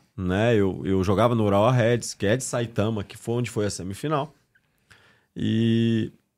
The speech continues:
a gente ia visitar os caras, é lógico, né? O meu empresário que tinha me levado era o cara que tava ajudando na, a comissão, a, a, a C B F, a, onde ele, porque ele já tava há muito tempo lá, vinte anos no Japão, falava japonês perfeito, então ele, ele que tava organizando.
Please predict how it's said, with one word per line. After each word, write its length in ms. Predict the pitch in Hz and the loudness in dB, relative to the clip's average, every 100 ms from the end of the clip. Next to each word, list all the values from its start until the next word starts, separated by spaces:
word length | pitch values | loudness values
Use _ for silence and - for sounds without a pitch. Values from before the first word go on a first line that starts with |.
| _ _ _ _ - | _ _ _ _ -6
a 60 | 113 | -2
gente 280 | 107 90 95 | 0 0 0
ia 100 | 90 | 0
visitar 360 | 92 101 127 | -2 -2 -2
os 100 | 180 | -2
caras, 300 | - 87 82 | -2 -2 -2
é 60 | 87 | -4
lógico, 540 | 85 92 82 - - | -2 -2 -2 -8 -8
né? 140 | 82 80 | -6 -4
O 60 | |
meu 240 | 85 98 151 | 0 2 2
empresário 400 | 170 120 120 113 | 2 2 2 0
que 60 | |
tinha 120 | - | -2
me 80 | 110 | 2
levado 640 | 120 113 104 120 147 151 - | 2 4 4 4 2 -2 -2
era 160 | 120 | -2
o 40 | 127 | 0
cara 180 | 123 131 | -2 -2
que 60 | |
tava 180 | - 127 | -2 -2
ajudando 500 | 127 127 113 123 131 | -2 -2 -2 -2 -4
na, 380 | 127 123 - 107 | -4 -4 -4 -6
a 40 | |
comissão, 500 | - 120 117 113 113 - | -4 -6 -6 -6 -8 -6
a, 380 | 95 101 92 - _ | -6 -4 -6 -12 _
a, 200 | - - - _ _ - _ | -14 -14 -14 _ _ -20 _
a 60 | 139 | -6
C 140 | 196 | -2
B 100 | 190 | 0
F, 420 | 175 165 165 170 | 4 4 2 0
a, 420 | 165 160 160 - - | 2 0 -2 -6 -6
onde 300 | 131 143 139 | -4 -2 -2
ele, 220 | 131 135 | -2 -6
porque 220 | - - | -6 -6
ele 120 | 160 147 _ | -4 -6 _
já 120 | 123 | -4
tava 220 | 113 110 | -2 -2
há 20 | 107 | -2
muito 180 | 117 | -4
tempo 260 | 117 117 117 | -4 -4 -2
lá, 240 | 98 98 | -2 -2
vinte 300 | 85 107 123 | -2 -6 -6
anos 140 | 104 101 | -6 -6
no 80 | 92 | -4
Japão, 520 | 131 - 101 110 85 | -4 -4 -4 -4 -6
falava 320 | - 85 95 | -6 -6 -4
japonês 420 | 92 113 110 90 98 | -4 -4 -4 -4 -4
perfeito, 480 | 110 - 104 113 - | -8 -4 -4 -4 -6
então 160 | 104 | -4
ele, 240 | 117 135 131 _ - - - | -2 -2 -4 _ -20 -12 -2
ele 100 | 170 | -2
que 60 | 165 | 2
tava 140 | 156 | 2
organizando. 500 | 135 123 95 78 | 4 2 0 -4